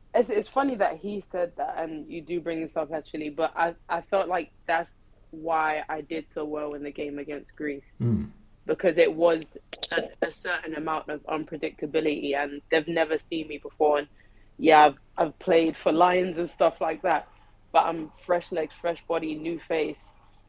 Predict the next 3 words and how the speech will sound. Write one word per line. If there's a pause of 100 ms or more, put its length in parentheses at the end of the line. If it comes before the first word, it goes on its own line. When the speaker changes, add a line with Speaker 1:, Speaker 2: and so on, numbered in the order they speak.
(120)
Speaker 1:
and (1400)
I
don't